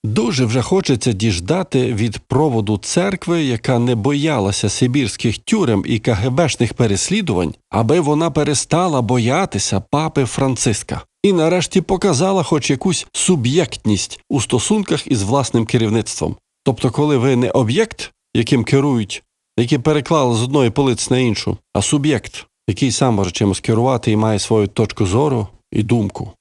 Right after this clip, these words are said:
і право на неї. Від каналу Самий Сік. Хто ж міг подумати, що папа Римський наговорить стільки маячні і дурні про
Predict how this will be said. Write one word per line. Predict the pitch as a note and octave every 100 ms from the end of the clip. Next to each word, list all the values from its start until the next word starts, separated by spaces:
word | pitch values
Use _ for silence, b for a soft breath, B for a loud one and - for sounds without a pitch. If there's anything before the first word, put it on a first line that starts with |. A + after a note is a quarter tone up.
| _ _ _ -
і |
право | G#2 - C3 A#2+ F#2
на | F2+
неї. | F2+ - - _ _ _ _ _ _ _ -
Від | C3 E3+
каналу | F3 F3+ E3+ C#3+
Самий | D#3+ C#3+ C#3
Сік. | - - - - _ _ _ -
Хто | - F#3+
ж |
міг | G3 G3
подумати, | - G3+ B3+ D#3 G#2+
що | G2 B2+
папа | A2 A#2 G#2
Римський | A#2 - - D3
наговорить | B2 G2+ A2+ D3+ B2
стільки | - - D#3+ D#3+ B2+ C3
маячні | B2+ B2 A2+ - A#2+ D#3
і | G3 C3
дурні | G2+ A#2+ A2+ G#2 A2+ C3+
про | - G2+ G2+